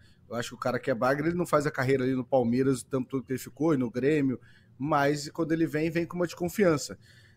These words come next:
É, mas acho que não é só pela lesão do Marlon, toda lesão é ruim do jogador, mas tem momentos e momentos. A lesão do Marlon vem num momento horrível pra ele, né? Porque ele era o, o jogador pra tá no lugar do Nino,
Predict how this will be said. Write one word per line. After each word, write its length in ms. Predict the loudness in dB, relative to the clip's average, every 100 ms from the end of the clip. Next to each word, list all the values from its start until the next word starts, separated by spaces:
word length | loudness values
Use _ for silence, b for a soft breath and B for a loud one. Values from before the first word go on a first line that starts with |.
| b
É, 800 | 0 4 6 6 6 6 4 2 -2 -4
mas 600 | 0 4 6 6 4 0 -6 -4 -4 0
acho 200 | 0 4
que 140 | 4
não 240 | 4 4 2
é 60 |
só 180 | 4 2
pela 200 | 8 8
lesão 280 | 8 6 4
do 80 | 4
Marlon, 260 | 6 6 4
toda 200 | 0 4
lesão 360 | 6 6 4 0
é 40 |
ruim 300 | 2 2 0
do 80 | -2
jogador, 420 | 0 2 2 2 0
mas 220 | -2 -2
tem 140 | -4
momentos 480 | -2 0 0 -2 -2
e 20 |
momentos. 400 | 2 2 0 -4 b b b
A 60 | -4
lesão 260 | -2 -2
do 100 | 0
Marlon 240 | 2 2 2
vem 100 | 2
num 80 |
momento 280 | 2 2 0
horrível 380 | 2 2 2 -2
pra 200 | 0 2
ele, 240 | 2 0 -2
né? 200 | -4 -4 b b b _
Porque 680 | -14 -14 -8 -4 0 0 0
ele 220 | 4 6
era 180 | 6 6
o, 340 | 2 0 -2 -2
o 40 |
jogador 540 | -2 0 0 0 0
pra 200 | -2 -4
tá 340 | 0 0 2 0
no 120 | -2
lugar 240 | 0 0
do 120 | 0 0
Nino, 380 | 2 4 2